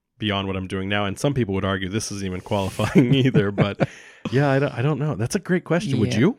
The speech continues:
Speaker 1: Would,
Speaker 2: I
Speaker 1: would,
Speaker 2: don't
Speaker 1: would you, what would you do? Would you be the ki-, you'd be the kit man, right?
Speaker 2: No.
Speaker 1: You, you just talk strategy, you, like, lean in on Kano and be like, "Hey,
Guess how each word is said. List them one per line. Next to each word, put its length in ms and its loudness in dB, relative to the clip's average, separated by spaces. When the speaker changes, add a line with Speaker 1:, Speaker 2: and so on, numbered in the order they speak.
Speaker 1:
Would, 140 2
Speaker 2:
I 40 4
Speaker 1:
would, 60 8
Speaker 2:
don't 200 0
Speaker 1:
would 140 -4
you, 80 -16
what 80 2
would 100 -2
you 80 -4
do? 60 -6
Would 120 -2
you 40 -2
be 60 -2
the 80 -6
ki-, 140 -14
you'd 140 0
be 80 2
the 100 -2
kit 200 -4
man, 220 -6
right? 260 -2
Speaker 2:
No. 400 -4
Speaker 1:
You, 240 0
you 160 -2
just 240 -10
talk 220 -4
strategy, 480 0
you, 320 -4
like, 240 -4
lean 380 -2
in 120 0
on 140 -4
Kano 320 -2
and 80 -2
be 60 -4
like, 80 -8
"Hey, 280 -6